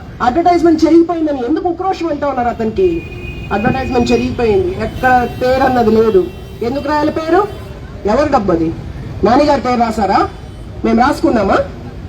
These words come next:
తుడా నిధులతో ఎవరు రాస్తాడు? ఏ ఊరు ఆ ఊరు చెందుతుంది అది.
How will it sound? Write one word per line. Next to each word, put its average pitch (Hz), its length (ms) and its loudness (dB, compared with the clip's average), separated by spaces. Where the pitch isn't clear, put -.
తుడా 269 220 6
నిధులతో 320 360 4
ఎవరు 330 240 2
రాస్తాడు? 330 340 0
ఏ 277 220 0
ఊరు 330 280 0
ఆ 311 100 0
ఊరు 339 160 2
చెందుతుంది 381 540 2
అది. 311 280 -2